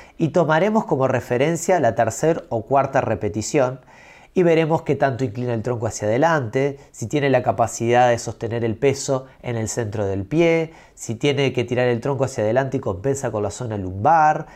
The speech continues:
si tiene poca movilidad en alguna de las articulaciones, como puede ser la articulación del tobillo o la articulación de la cadera, si tiene las lim-, limitaciones en articulaciones como torácica o del hombro a la hora de agarrar la barra,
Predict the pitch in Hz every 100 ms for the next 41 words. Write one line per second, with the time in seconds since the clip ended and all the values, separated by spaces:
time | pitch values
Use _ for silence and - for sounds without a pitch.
0 | - - - 120 170 170 156 185 175 131
1 | 123 117 117 131 156 135 120 120 139 131
2 | 120 - 107 - 104 107 104 160 147 107
3 | 104 117 110 127 110 98 104 98 - 113
4 | 107 101 110 120 120 95 104 95 98 101
5 | 95 110 95 92 90 117 170 160 147 143
6 | 147 - 147 190 202 180 147 139 - 123
7 | 131 131 113 113 - 175 180 170 151 -
8 | 127 117 110 110 117 110 - 143 135 -
9 | 104 104 113 120 156 151 - 147 120 139
10 | - 120 117 104 139 165 127 123 135 -
11 | 110 110 131 113 110 98 98 113 107 101
12 | 165 165 127 135 143